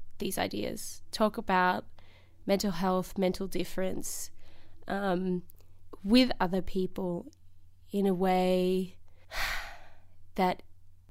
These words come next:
is connected and meaningful and affirming and empowering and curious. And what was really great about just listening to that podcast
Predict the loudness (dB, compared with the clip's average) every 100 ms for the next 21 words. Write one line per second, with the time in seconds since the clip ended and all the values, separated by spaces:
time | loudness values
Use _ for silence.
0 | -6 -2 -2 -2 0 0 0 -2 0 0
1 | -2 -4 -2 0 2 4 6 4 2 0
2 | 2 4 2 0 -2 -4 -4 -2 2 2
3 | 0 -2 -4 -4 -2 0 0 0 2 4
4 | 4 2 2 0 -2 -6 -12 -10 -4 -2
5 | 0 2 4 6 4 2 0 -2 -4 -10
6 | -14 -14 -10 2 4 4 4 4 4 4
7 | 2 2 -2 -4 -6 -4 -4 -4 -4 -4
8 | -4 -4 -4 -2 -2